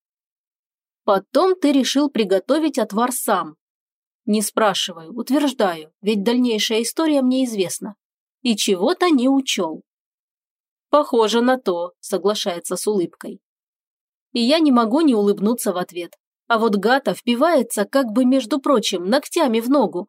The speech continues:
Не сильно, но чувствительно. И мне приходится недовольно зашипеть. «По всей видимости, у меня появилась конкурентка», не прекращая улыбаться, выдаёт Джек, и я смотрю на него с возмущением. «Кстати,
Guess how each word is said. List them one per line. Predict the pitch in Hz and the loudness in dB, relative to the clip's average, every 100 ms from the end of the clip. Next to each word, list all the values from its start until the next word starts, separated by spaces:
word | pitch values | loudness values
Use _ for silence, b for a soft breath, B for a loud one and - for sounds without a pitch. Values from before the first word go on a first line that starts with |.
| _ _ - | _ _ 0
Не | 240 | 0
сильно, | 247 - 370 240 | 2 2 2 2
но | 214 247 | 0 -2
чувствительно. | - 370 - 208 185 165 165 _ _ | -2 -4 -2 -2 -4 -10 -14 _ _
И | 240 | -4
мне | 214 233 | 0 -2
приходится | 254 233 311 302 269 240 | -2 -2 0 0 0 0
недовольно | 226 220 226 262 240 | -2 -2 0 0 0
зашипеть. | 226 247 311 - 170 - _ _ _ _ _ _ _ _ _ | -2 -2 -4 -4 -8 -10 _ _ _ _ _ _ _ _ _
«По | - 190 | -2 -2
всей | - 214 214 | 0 0 2
видимости, | 202 262 277 226 202 - | 2 0 2 0 -2 -2
у | 180 | -2
меня | 196 254 226 196 | 0 2 2 0
появилась | 226 262 277 220 220 | 2 2 2 0 -2
конкурентка», | - 247 240 311 240 208 262 208 _ _ - | 0 -2 0 0 0 -2 -4 -4 _ _ -4
не | 202 | 0
прекращая | 208 202 214 - 202 180 | 0 0 -2 0 0 2
улыбаться, | 180 185 180 285 - 208 | 2 2 0 -2 -2 -2
выдаёт | 220 226 240 247 | 0 0 0 -4
Джек, | 220 202 165 - _ _ | -4 -6 -6 -16 _ _
и | 226 | -2
я | 220 | 0
смотрю | 208 208 208 294 | 0 -2 0 0
на | 254 | 0
него | 226 233 | 0 -2
с | 233 | -2
возмущением. | 208 214 269 - 190 160 156 _ _ _ _ _ _ _ _ _ - | -2 0 0 0 -4 -6 -18 _ _ _ _ _ _ _ _ _ -12
«Кстати, | - 339 240 202 180 | -2 2 2 0 -8